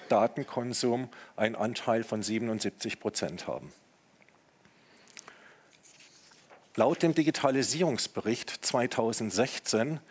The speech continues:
nutzen neununddreißig Prozent der Bevölkerung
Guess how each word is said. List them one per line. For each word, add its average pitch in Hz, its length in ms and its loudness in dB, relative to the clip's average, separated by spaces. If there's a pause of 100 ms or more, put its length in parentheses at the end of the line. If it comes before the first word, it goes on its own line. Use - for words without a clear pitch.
(240)
nutzen 139 320 0
neununddreißig 120 880 0
Prozent 104 680 -2
der 110 120 0
Bevölkerung 143 920 -2